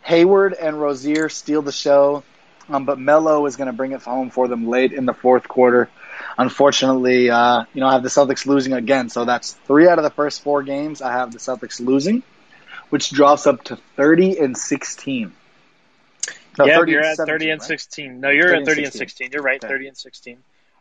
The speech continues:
Speaker 2: Um, yeah, and then I'm, I've got, I got the Celtics winning this one. I just think that I, I like what Charlotte's doing. I understand the revenge game. I just think the revenge game kinda wears off after you've seen the team once or twice.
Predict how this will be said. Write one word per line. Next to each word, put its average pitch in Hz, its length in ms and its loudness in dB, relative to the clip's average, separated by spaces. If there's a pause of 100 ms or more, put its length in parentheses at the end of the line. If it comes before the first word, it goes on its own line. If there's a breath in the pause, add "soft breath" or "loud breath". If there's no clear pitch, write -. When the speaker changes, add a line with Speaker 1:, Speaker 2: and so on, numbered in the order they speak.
Speaker 2:
Um, 127 380 2 (500)
yeah, 165 260 0
and 139 100 -6
then 135 120 -2
I'm, 143 260 -4
I've 139 220 -6
got, 160 240 -4 (120)
I 147 60 -8
got 202 140 -6
the 202 60 -10
Celtics 202 340 -8
winning 185 260 -6
this 131 160 -10
one. 120 160 -8
I 123 80 -2
just 147 220 -12
think 180 220 -8
that 160 280 -4 (560 loud breath)
I, 143 180 2 (100)
I 143 60 2
like 135 440 0
what 160 120 -4
Charlotte's 151 380 -4
doing. 147 400 -8
I 127 40 -6
understand 131 340 -6
the 127 60 -2
revenge 120 300 -4
game. 147 200 2
I 147 120 6
just 196 140 2
think 208 140 0
the 170 80 4
revenge 143 380 2
game 143 200 -2
kinda 127 220 0
wears 123 260 0
off 123 240 4
after 120 240 -6
you've 110 160 -16
seen 120 220 -10
the 127 80 -8
team 147 280 -12
once 156 320 0
or 165 80 -2
twice. - 400 0